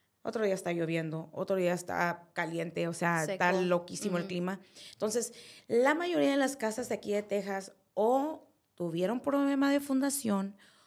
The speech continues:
Speaker 1: o tienen problema de fundación, o van a tener problema de fundación. Entonces, en este caso, si esa casa, you know,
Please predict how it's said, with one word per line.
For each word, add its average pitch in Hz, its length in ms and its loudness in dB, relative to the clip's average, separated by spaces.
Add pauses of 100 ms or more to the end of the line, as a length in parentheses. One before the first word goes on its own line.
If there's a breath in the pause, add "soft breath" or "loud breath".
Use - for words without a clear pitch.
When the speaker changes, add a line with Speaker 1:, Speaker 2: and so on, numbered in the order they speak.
(160 soft breath)
Speaker 1:
o 170 180 0
tienen 269 480 0
problema 175 420 2
de 175 100 4
fundación, 175 840 0
o 190 500 4
van 180 260 2
a 170 100 2
tener 165 280 0
problema 165 400 -4
de 69 100 -8
fundación. - 560 -12 (380 soft breath)
Entonces, 175 680 -2 (420 soft breath)
en 170 100 -4
este 208 260 0
caso, 208 260 0
si 202 140 -6
esa 220 180 0
casa, 226 640 0
you 185 140 -8
know, 175 260 -6